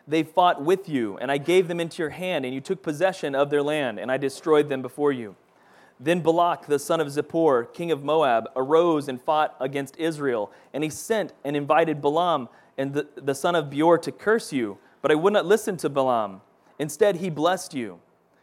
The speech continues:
So I delivered you out of his hand, and you went over the Jordan and came to Jericho, and the leaders of Jericho fought against you,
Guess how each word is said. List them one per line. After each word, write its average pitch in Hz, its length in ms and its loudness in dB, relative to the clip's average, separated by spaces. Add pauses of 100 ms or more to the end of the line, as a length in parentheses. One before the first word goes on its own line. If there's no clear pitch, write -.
(120)
So - 160 -4
I 202 60 4
delivered 202 480 4
you 208 220 -2
out 175 200 4
of 180 80 -2
his 175 140 -4
hand, 135 420 -8 (520)
and 160 100 -4
you 180 80 0
went 208 160 2
over 202 340 6
the 196 120 0
Jordan 160 440 2
and 147 120 -6
came 170 240 -6
to 165 80 -14
Jericho, 143 720 0 (240)
and 143 100 -4
the 160 80 2
leaders 185 320 2
of 175 120 0
Jericho 156 420 2
fought 143 340 0
against 143 400 -6
you, 98 220 -12